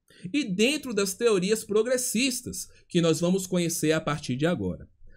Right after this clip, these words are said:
Dentro das tendências pedagógicas liberais, nós encontramos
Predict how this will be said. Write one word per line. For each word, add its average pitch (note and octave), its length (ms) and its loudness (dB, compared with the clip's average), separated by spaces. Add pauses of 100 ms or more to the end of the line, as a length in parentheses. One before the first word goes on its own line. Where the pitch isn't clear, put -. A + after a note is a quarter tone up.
(240)
Dentro D#4 400 0
das C4+ 200 2
tendências A#3+ 760 0
pedagógicas C#3+ 760 0
liberais, E3+ 760 0 (200)
nós F3+ 380 6
encontramos F#3+ 920 2